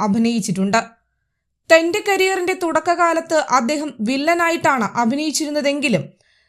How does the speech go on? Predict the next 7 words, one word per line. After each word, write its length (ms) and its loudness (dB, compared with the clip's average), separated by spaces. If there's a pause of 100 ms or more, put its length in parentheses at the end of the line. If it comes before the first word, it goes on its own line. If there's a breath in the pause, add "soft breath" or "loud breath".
(200)
നാടോടിക്കാറ്റ് 920 2
പോലെയുള്ള 420 2 (100)
സിനിമകളിൽ 460 0 (180)
അദ്ദേഹം 320 0 (120)
ഒരു 100 2 (140)
കോമഡി 500 2
താരമായി 460 0